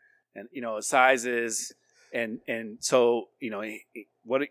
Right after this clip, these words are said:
know, the box is like this, um, with the font that, like, something you would find in a museum that has a very specific font type, type font to it. And it's just very rustic. Like, you would find it in, like,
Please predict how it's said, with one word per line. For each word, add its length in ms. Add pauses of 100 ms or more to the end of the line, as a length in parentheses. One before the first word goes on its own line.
know, 280
the 100
box 420
is 140
like 140
this, 240 (220)
um, 540 (300)
with 160
the 80
font 440 (120)
that, 260
like, 220
something 320
you 80
would 80
find 240
in 80
a 20
museum 680 (360)
that 100
has 180
a 40
very 220
specific 420
font 300 (140)
type, 240 (140)
type 300 (440)
font 340
to 240
it. 160 (460)
And 120
it's 100
just 200
very 560
rustic. 400
Like, 160
you 80
would 160
find 240
it 80
in, 60
like, 240